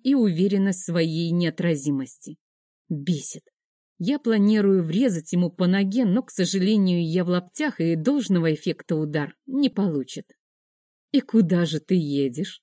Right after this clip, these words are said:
Ты вообще в курсе, что твое имя в списках невест князя? А обоз идет в Ликос?»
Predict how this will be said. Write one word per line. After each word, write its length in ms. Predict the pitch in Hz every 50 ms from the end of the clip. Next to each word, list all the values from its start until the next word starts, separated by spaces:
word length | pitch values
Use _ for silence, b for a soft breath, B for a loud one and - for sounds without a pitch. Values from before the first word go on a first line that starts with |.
| _ _ _ _ _ -
Ты 120 | - 233
вообще 500 | 180 208 208 226 220 - - - 196 175
в 120 | - -
курсе, 440 | - - - 359 349 - - - 254
что 240 | - - - - 185
твое 260 | 185 185 185 180 180
имя 340 | 185 185 - 240 226 196 180
в 40 | 185
списках 500 | - - - 262 254 - - 247 240 -
невест 460 | 233 254 269 254 220 170 - - -
князя? 520 | - - 165 165 156 147 139 123 117 123 - _ _ _ _ _ _ -
А 220 | - 208 202 175
обоз 320 | 160 147 143 185 214 - -
идет 320 | 262 214 233 262 254 -
в 40 | 302
Ликос?» 480 | 339 339 285 - - 143 - - -